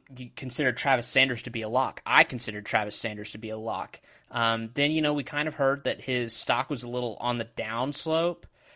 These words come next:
uh, just because of his, of some of his, um, defensive issues.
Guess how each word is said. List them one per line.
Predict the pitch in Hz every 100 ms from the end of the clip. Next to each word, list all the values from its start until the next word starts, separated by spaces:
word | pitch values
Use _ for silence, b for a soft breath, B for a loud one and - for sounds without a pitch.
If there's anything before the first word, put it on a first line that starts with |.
| b
uh, | - 120 113 110
just | 120 -
because | - 139
of | 135 113
his, | 123 120 90
of | 131 123
some | - 123
of | 120
his, | 127 117 113 113 113 - - - b b b -
um, | 113 110 110 104 95 - _ _ _ _ 127
defensive | 131 135 156 143 175
issues. | 165 180 - 196 208 -